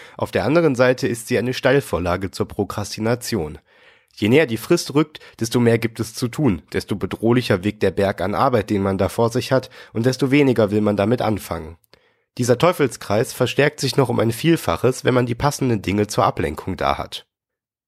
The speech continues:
Die Ablenker. Meine persönlichen Top drei in der Übersicht. Platz drei. Weirde Dinge, die auf meinem Schreibtisch liegen. Prokrastination macht unglaublich kreativ. Wenn Material zur Zerstreuung fehlt, wirkt plötzlich der letzte Mist auf dem Schreibtisch unglaublich interessant.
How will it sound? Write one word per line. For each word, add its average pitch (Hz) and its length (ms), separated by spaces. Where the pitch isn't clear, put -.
Die 104 240
Ablenker. - 640
Meine 90 220
persönlichen 110 580
Top - 220
drei 107 240
in 156 180
der 165 100
Übersicht. 80 720
Platz - 280
drei. 104 380
Weirde 143 360
Dinge, 113 240
die 104 140
auf 90 120
meinem 101 220
Schreibtisch - 500
liegen. 73 360
Prokrastination 123 920
macht 127 200
unglaublich 139 580
kreativ. 117 640
Wenn 104 140
Material 110 460
zur 101 180
Zerstreuung 123 540
fehlt, 120 360
wirkt 151 220
plötzlich 107 400
der 95 100
letzte 117 320
Mist 135 300
auf 82 100
dem 92 160
Schreibtisch - 500
unglaublich 98 520
interessant. 101 580